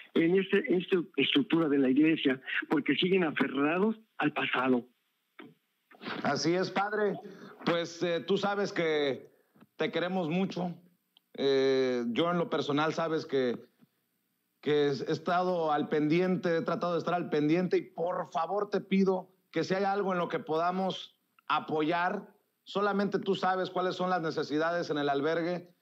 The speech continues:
Speaker 2: en momentos, eh, de mucho tráfico de hermanos, de mucho,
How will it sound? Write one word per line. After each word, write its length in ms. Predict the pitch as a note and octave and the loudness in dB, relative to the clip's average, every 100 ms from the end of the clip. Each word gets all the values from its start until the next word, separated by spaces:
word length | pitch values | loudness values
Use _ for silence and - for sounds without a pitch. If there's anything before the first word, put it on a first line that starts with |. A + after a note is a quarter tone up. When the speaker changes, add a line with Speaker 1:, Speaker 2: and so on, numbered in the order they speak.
| _ _ | _ _
Speaker 2:
en 180 | - C#3+ | -4 0
momentos, 760 | D3+ D3+ F3+ F3 F#3 F3 - - | 0 0 0 0 0 -2 -6 -4
eh, 600 | C#3+ C#3+ C#3 C3+ C3 B2+ - - _ _ | 0 2 4 2 2 0 -4 -18 _ _
de 200 | B2 D3 | -2 2
mucho 320 | E3 G3+ G3 | 2 2 0
tráfico 580 | F#3+ G3+ G3 F#3+ - D#3 | 0 -2 0 -2 -2 0
de 100 | D3 | 0
hermanos, 480 | C#3 E3+ F#3+ F#3+ E3+ | 0 0 0 0 -2
de 80 | D#3 | -2
mucho, 600 | F3 G3 G3 F3+ C#3+ | -2 -2 0 0 -4